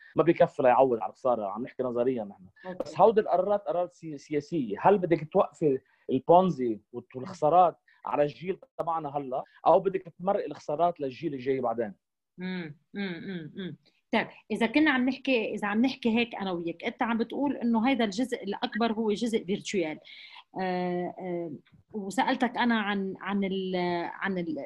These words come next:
Speaker 2: أنا المودع العادي. آه، توزعت الخسارات، وأنا بدي أجرب أنا أكون هذا آخر سؤال وأترك لك مجال أنت تختم، آه، عن جد with hope.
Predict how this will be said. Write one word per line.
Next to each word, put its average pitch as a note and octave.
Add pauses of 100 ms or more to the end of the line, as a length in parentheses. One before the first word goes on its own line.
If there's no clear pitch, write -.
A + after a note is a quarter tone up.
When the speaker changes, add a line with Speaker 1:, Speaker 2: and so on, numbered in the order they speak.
(120)
Speaker 2:
أنا A3
المودع F3+
العادي. D3+ (440)
آه، F3 (920)
توزعت A3+
الخسارات، F3 (340)
وأنا A3
بدي G3+
أجرب A3+ (120)
أنا G#3
أكون G3+
هذا G3
آخر G#3
سؤال G3+
وأترك A3
لك G3
مجال G#3
أنت A3+
تختم، F#3+
آه، - (200)
عن F3+
جد E3
with D#3+
hope. D3+